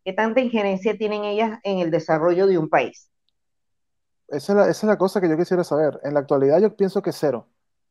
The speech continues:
Speaker 2: o casi
Speaker 1: Porque,
Speaker 2: cero.
Speaker 1: porque antes ellos estaban como ahí con los presidentes, pero yo creo que es como una figura social nada más representativa, pero ellos no ayudan ni a la parte social o algo así, más allá de ma-,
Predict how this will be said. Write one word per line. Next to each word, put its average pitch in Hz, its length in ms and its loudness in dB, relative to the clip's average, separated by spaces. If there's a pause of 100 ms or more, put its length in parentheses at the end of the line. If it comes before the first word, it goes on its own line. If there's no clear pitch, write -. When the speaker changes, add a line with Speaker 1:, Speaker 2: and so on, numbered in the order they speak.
(260)
Speaker 2:
o 139 160 -12
casi 156 220 2
Speaker 1:
Porque, 214 240 6
Speaker 2:
cero. - 80 -8 (320)
Speaker 1:
porque 214 320 6
antes 247 340 8
ellos 294 220 6
estaban 262 380 6
como 262 240 8
ahí 214 220 4
con 269 140 4
los 254 180 0
presidentes, 180 720 -2
pero 180 140 4
yo 190 200 4
creo 254 180 8
que 294 100 8
es 277 120 2
como 269 260 6
una 226 300 6
figura 247 460 6 (280)
social 226 840 4
nada 269 220 2
más 254 280 0 (100)
representativa, 214 1160 2 (1120)
pero 190 180 6
ellos 208 260 6
no 302 100 4
ayudan 240 640 6
ni 190 140 2
a 190 60 8
la 180 180 8
parte 190 840 6
social 185 1000 8
o 175 100 8
algo 165 240 8
así, 202 300 -2
más 190 220 0
allá 196 220 4
de 214 80 4
ma-, 214 220 0